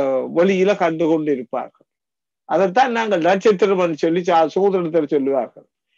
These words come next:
அப்ப பழம் தமிழகத்துல இந்த கடல் வணிகர்கள் தான் இதை பற்றி நல்லா அமை-, அ-, அறிஞ்சிருந்தோம். அதுக்கு பிறகுதான் இந்த வானியல் சார்ந்தவர்கள். அதே போலதான் கிரேக்க இனமும்,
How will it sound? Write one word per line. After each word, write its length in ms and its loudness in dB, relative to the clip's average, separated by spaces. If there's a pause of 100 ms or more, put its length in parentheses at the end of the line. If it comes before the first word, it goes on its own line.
(220)
அப்ப 580 2 (120)
பழம் 440 2
தமிழகத்துல 800 4
இந்த 200 -2
கடல் 420 2
வணிகர்கள் 640 2
தான் 200 2
இதை 140 0
பற்றி 280 -2
நல்லா 580 2
அமை-, 220 -2 (220)
அ-, 300 0
அறிஞ்சிருந்தோம். 640 -2 (600)
அதுக்கு 420 2
பிறகுதான் 720 4 (320)
இந்த 160 -2
வானியல் 480 4
சார்ந்தவர்கள். 680 -4 (540)
அதே 340 4
போலதான் 480 2
கிரேக்க 540 2
இனமும், 440 2